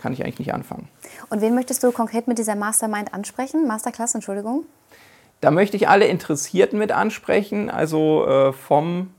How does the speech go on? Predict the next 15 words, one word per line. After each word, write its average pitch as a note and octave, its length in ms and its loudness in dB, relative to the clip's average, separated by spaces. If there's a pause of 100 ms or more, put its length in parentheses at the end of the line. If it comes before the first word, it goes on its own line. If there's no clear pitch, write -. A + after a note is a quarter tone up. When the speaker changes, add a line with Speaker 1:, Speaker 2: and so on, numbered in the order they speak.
(160)
Speaker 1:
Existenzgründer E3 1160 0
bis D#3 260 -2
hin D#3 320 -2
zu C#3+ 540 -4
eben C3 240 -6
jemandem, B2+ 380 -4
der A#2+ 120 -2
schon B2+ 260 -6
wirklich, C3 440 -8 (460)
äh, C3 200 -2
gut E3 220 -2
im C#3+ 120 -2
Geschäft D3+ 380 -2
ist. F#3+ 240 -2
Und D#3 460 -2